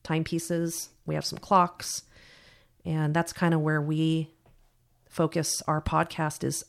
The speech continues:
our, our collection and collecting and appreciating all different budgets, styles,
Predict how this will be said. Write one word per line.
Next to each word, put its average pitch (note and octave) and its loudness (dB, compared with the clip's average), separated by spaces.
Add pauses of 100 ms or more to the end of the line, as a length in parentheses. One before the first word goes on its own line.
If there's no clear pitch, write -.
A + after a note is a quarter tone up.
our, D#3 2
our E3 2
collection E3 -2
and C#3+ -2
collecting D3 -4 (480)
and C#3+ 0 (100)
appreciating D#3 -2 (260)
all D#3 2
different D#3+ -2
budgets, D3 -2 (420)
styles, C#3 0